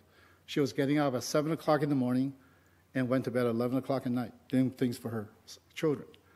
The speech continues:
About six months later, she went to Hawaii. Hawaii must have something bad about it, right?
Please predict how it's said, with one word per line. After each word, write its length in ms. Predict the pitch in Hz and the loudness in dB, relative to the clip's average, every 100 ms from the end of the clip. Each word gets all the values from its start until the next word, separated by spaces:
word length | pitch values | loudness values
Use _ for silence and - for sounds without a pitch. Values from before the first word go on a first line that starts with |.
| - _ | -20 _
About 220 | 127 123 120 | -6 -6 0
six 240 | 196 143 | 0 2
months 260 | 156 143 139 | 2 2 4
later, 320 | 135 135 160 | 4 4 0
she 160 | - | -2
went 160 | 147 135 | -2 0
to 60 | 120 | -2
Hawaii. 640 | - 127 156 160 117 123 123 - - _ - | -2 4 6 6 4 -2 -8 -16 -20 _ -4
Hawaii 280 | 131 170 | 0 2
must 240 | 139 143 - | 2 0 0
have 160 | 127 | -2
something 300 | 117 135 123 | -2 -4 -4
bad 240 | 98 120 131 | -4 -2 -2
about 240 | 95 82 | -4 -8
it, 100 | - | -4
right? 180 | 117 131 | 0 0